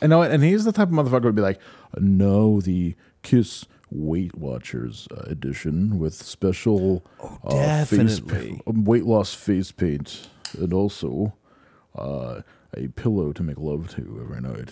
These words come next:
Speaker 1: to lose
Speaker 2: <sighs>
Speaker 1: weight. The masturbation plan to lose weight is."
Speaker 2: That motherfucker.
Speaker 1: Do you think that women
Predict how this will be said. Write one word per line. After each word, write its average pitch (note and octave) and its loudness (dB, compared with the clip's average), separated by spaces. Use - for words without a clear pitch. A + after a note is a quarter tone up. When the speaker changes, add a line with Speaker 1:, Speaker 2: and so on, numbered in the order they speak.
Speaker 1:
to - -8
lose - -6
Speaker 2:
<sighs> - -8
Speaker 1:
weight. D2 -6
The G2+ 2
masturbation F#2+ -2
plan A#1+ -8
to - -10
lose D2+ -8
weight C2 -8
is." C2+ -10
Speaker 2:
That - -20
motherfucker. G2 -10
Speaker 1:
Do B2 2
you - 4
think A3 2
that D#3 4
women A#2 4